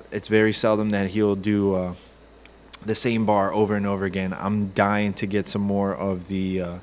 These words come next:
the McDojo collab bars that they have, but I have a, a mango one that I'm using right now, and it's just delish. I feel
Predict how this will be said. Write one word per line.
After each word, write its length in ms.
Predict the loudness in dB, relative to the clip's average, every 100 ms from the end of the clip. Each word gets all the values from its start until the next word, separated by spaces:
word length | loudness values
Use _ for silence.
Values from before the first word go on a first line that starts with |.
| -16 -20 -20 -20 -20 -20 -4
the 100 | 0
McDojo 580 | 0 2 2 2 4 0
collab 440 | 2 2 2 2
bars 220 | 0 -2
that 80 | -2
they 80 | -4
have, 260 | -2 -4 -2
but 120 | -2
I 20 |
have 240 | 0 2
a, 220 | 2 0 -4
a 60 | -6
mango 340 | -4 -2 -2
one 260 | -4 -4 -4
that 120 | -4
I'm 80 | -4
using 260 | -4 -6
right 140 | -6 -4
now, 220 | -4 -6
and 80 | -6
it's 180 | -6
just 320 | -6 -6 -6 -12 -12 -2
delish. 640 | 0 0 0 -2 -6 -8 -10 -10
I 80 | -10
feel 280 | -4 -2